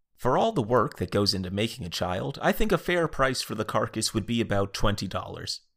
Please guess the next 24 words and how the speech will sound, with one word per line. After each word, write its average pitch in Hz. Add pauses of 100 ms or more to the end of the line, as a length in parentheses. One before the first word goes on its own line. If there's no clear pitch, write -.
(200)
Twenty 254
bucks 151
should 170
cover 110
the 95
first -
year 107
costs -
of 95
the 98
kid, 95
with 127
a 135
little 220
extra 214
thrown 101
in 113
for 113
the 113
parents -
as 95
a 95
thank 110
you. -